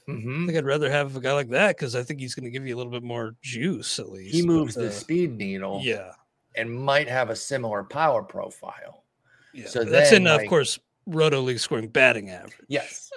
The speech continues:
Speaker 2: Yeah,
Speaker 1: yes.
Speaker 2: I think O B P maybe Kwan would get the edge there, but, uh, the speed factor just would push me toward the, uh, Mateo side in that, in that instance.
Speaker 1: Would you cut? So, yeah, so I'm not even gonna ask you about tens 'cause you're already hemming and hawing on twelves. You're obviously not looking at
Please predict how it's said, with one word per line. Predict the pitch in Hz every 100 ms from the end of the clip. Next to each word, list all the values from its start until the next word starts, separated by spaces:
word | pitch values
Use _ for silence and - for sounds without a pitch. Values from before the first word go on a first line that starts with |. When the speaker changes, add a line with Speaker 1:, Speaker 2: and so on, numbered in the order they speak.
| - -
Speaker 2:
Yeah, | 107
Speaker 1:
yes. | - -
Speaker 2:
I |
think | 160 143
O | 139
B | 135 139
P | 117 147 127
maybe | 123 117 113 113 _
Kwan | - 123 113 107
would | 107 117
get | - 117
the | 107
edge | 104 104 -
there, | 101 98 -
but, | - _ _ - - - - - _ _ -
uh, | 101
the | 123
speed | - - 190 220 165
factor | 139 139 127 131
just | 117 117 - - _ _ _ -
would | 117
push | - 135 -
me |
toward | 110 - 104
the, | 110 104 101
uh, |
Mateo | 101 - - 113 107
side | - 117 101 101
in |
that, | 101 113 _ -
in | 113
that | 110
instance. | 107 98 - - - - _ _ _ _ _ _ _ -
Speaker 1:
Would | 147
you | 190
cut? | 190 185 180 170
So, | 147 139
yeah, | 147 107 95
so | -
I'm | 135
not | 165
even | 151
gonna | 139
ask | 123 131
you |
about | 117 -
tens | 117 95 87
'cause | 101 95
you're | 101
already | 101
hemming | 98 101
and | 95
hawing | 101 101 92
on | 92
twelves. | - 104 95 90
You're | 92
obviously | 92 92 95
not | 95 -
looking | 92 92
at | - 180